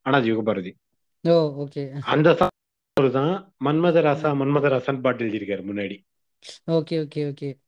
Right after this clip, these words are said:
Speaker 2: ம்,
Speaker 1: So,
Speaker 2: ம்.
Speaker 1: அது இது நிறைய பேருக்கு தெரியாது.
Speaker 2: ம்.
Speaker 1: And, வாலி,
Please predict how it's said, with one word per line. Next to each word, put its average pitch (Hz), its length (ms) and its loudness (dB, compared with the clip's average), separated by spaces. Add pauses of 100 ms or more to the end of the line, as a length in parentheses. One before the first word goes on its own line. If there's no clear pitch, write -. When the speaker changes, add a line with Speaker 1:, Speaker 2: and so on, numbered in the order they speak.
(240)
Speaker 2:
ம், 151 240 -4 (100)
Speaker 1:
So, 147 120 0
Speaker 2:
ம். 139 160 4
Speaker 1:
அது 135 200 0
இது 143 220 2
நிறைய 127 220 0
பேருக்கு 127 300 -2
தெரியாது. 117 340 2 (420)
Speaker 2:
ம். 147 420 -4
Speaker 1:
And, 131 320 -2 (1200)
வாலி, 180 440 8